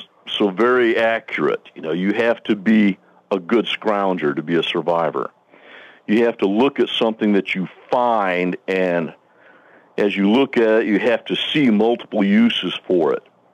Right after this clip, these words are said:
You know, a, a tin can that you find along the ro-, a road or a trail. "Yes, I can boil water in this. I can cook in this. If I polish it, I can signal with this. I'm keeping it."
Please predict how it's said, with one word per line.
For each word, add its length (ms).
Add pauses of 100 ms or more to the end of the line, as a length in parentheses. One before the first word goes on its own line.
You 80
know, 120 (720)
a, 40
a 40
tin 320
can 360
that 160
you 60
find 300
along 300
the 100
ro-, 220
a 140
road 340
or 80
a 60
trail. 520
"Yes, 460
I 100
can 140
boil 400
water 420
in 140
this. 300
I 80
can 200
cook 320
in 140
this. 300 (580)
If 140
I 100
polish 560
it, 140
I 100
can 220 (240)
signal 380
with 180
this. 320 (420)
I'm 140
keeping 340
it." 160